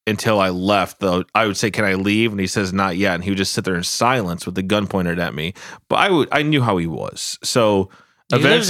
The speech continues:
Speaker 1: eventually,
Speaker 2: your
Speaker 1: eventually he would start snoring while he's sitting up with that gun in his hand, and I would kinda slip out the, the hotel room.
Speaker 2: Mm-hmm.
Speaker 1: He loved to stay at the Westin in Saint Louis. I don't know why, 'cause he had a house.
Speaker 2: Yeah.
Speaker 1: I think he had, like, a few houses in Saint Louis. Am I wrong?
Speaker 2: He didn't want anybody to know where he was at any given time.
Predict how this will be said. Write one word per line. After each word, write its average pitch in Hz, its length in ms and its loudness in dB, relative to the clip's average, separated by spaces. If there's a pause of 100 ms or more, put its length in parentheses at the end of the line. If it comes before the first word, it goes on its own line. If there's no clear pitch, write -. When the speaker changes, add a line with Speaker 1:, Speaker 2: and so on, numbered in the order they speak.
Speaker 1:
eventually, - 40 4
Speaker 2:
your 143 120 2
Speaker 1:
eventually 156 340 2
he 139 160 2
would 117 160 2
start 123 500 0
snoring 107 560 0
while 107 140 2
he's 98 140 0
sitting 107 280 0
up 101 160 0
with 98 120 -4
that 95 120 2
gun 98 140 0
in 104 60 -2
his 98 140 -2
hand, 107 160 -2
and 98 60 0
I 92 40 0
would 87 140 -6
kinda 87 200 -6
slip - 680 -4
out 82 300 -4 (180)
the, 82 300 -4
the 95 140 0
hotel 90 420 0
room. 92 260 -2
Speaker 2:
Mm-hmm. 123 320 -6
Speaker 1:
He 147 120 4
loved 196 220 2
to 220 60 -2
stay 196 160 0
at 185 100 0
the 131 80 2
Westin 107 480 2
in 110 220 0
Saint 107 200 0
Louis. 98 220 2
I 110 140 2
don't 175 120 2
know 147 120 2
why, 101 500 2
'cause 107 180 -6
he 113 120 -4
had 165 160 0
a 104 40 -4
house. - 680 -4
Speaker 2:
Yeah. 120 360 -2
Speaker 1:
I 135 80 4
think 214 140 -2
he 208 60 2
had, 139 80 4
like, 104 120 0
a 87 60 -8
few 202 220 2
houses 90 400 0
in 87 160 -2
Saint 110 160 0
Louis. 98 200 0
Am 98 120 -2
I 90 60 0
wrong? 85 180 0
Speaker 2:
He 175 80 6
didn't 185 160 4
want 180 180 4
anybody 156 380 2
to 139 120 2
know 139 160 2
where 131 160 2
he 123 60 4
was 127 340 2
at 120 160 2
any 120 160 2
given 110 280 0
time. 123 340 0